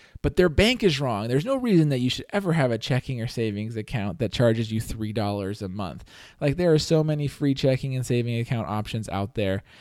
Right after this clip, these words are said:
It just frustrates me and makes me incredibly sad to see these people just throwing away money. So, what can you do?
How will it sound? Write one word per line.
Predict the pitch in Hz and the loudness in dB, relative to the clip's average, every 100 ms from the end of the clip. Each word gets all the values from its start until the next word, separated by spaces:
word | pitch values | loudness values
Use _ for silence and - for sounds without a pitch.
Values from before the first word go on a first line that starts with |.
| - _ | -20 _
It | 101 - | -6 0
just | 123 117 - - - - | 4 4 2 -12 -20 -20
frustrates | - - 113 107 104 98 - | -16 2 4 4 4 2 0
me | 107 101 98 - | 0 2 0 0
and | 101 98 92 - | 0 0 -2 -2
makes | 101 98 - | -2 -4 -4
me | 95 95 | -4 -4
incredibly | 85 101 - 175 147 127 127 117 110 _ _ _ _ | -4 -6 0 2 4 2 0 0 -4 _ _ _ _
sad | - - - 208 226 135 104 113 | -12 -6 -4 -2 0 0 -2 -4
to | 131 | -6
see | - - 143 | -4 -4 -2
these | 135 | -2
people | 151 135 131 | -2 -2 0
just | 123 - - - | -2 -6 -12 -10
throwing | 143 139 135 131 127 | 0 2 2 0 -2
away | - 117 113 110 107 | -4 -2 -2 -4 -6
money. | - 113 117 98 92 - - - - _ | -10 -6 -6 -6 -8 -14 -20 -20 -20 _
So, | - 208 160 - - - - - _ _ _ | 4 6 6 4 -16 -20 -20 -20 _ _ _
what | - 175 180 | 2 2 4
can | 190 160 156 | 0 2 6
you | 156 151 | 8 8
do? | 135 120 135 107 - | 6 0 0 0 -4